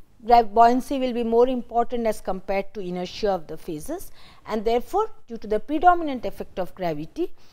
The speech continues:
you will find that the two phases, they are, they flow in separate layers. The gas phase on the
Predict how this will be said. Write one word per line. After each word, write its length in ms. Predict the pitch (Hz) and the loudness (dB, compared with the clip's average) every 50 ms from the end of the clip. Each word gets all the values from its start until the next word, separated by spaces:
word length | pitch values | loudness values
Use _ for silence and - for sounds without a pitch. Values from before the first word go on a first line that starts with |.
| - - - | -20 -16 -8
you 120 | - 220 | -2 0
will 160 | 233 240 233 | 0 0 0
find 340 | - - - 240 254 320 359 - - - - - | -2 -2 0 0 0 0 -4 -6 -12 -18 -12 -10
that 180 | 185 185 175 | -10 -8 -8
the 80 | 196 196 | -8 -10
two 280 | - - 269 294 302 294 | -8 -6 -4 -2 -2 -2
phases, 560 | - - 254 226 220 208 190 247 285 277 - - - - | -4 -2 -2 0 0 0 -2 -4 -4 -4 -6 -12 -16 -6
they 140 | - 208 208 | -2 0 0
are, 120 | 202 180 - | 0 0 0
they 180 | 175 214 208 | 0 0 0
flow 360 | 214 - - 220 226 247 277 | 0 0 -2 0 2 2 2
in 160 | 262 220 208 196 | 0 -2 -4 -8
separate 640 | - - 202 175 - - 185 180 180 170 - - | -6 -8 -8 -8 -6 -6 -6 -4 -4 -6 -8 -10
layers. 440 | 175 165 165 175 220 320 370 - - - - - - - - - - | -8 -6 -2 0 0 0 0 -2 -6 -10 -12 -16 -20 -20 -20 -20 -18
The 340 | 214 180 175 214 214 196 196 - - - | -14 -8 -6 -4 -4 -6 -6 -12 -6 -2
gas 340 | 233 226 233 294 - - - | 0 2 2 2 0 -2 -6
phase 300 | - 285 262 247 - 233 | -4 -4 -4 0 0 0
on 160 | 202 190 180 | -2 -2 -4
the 100 | 190 | -8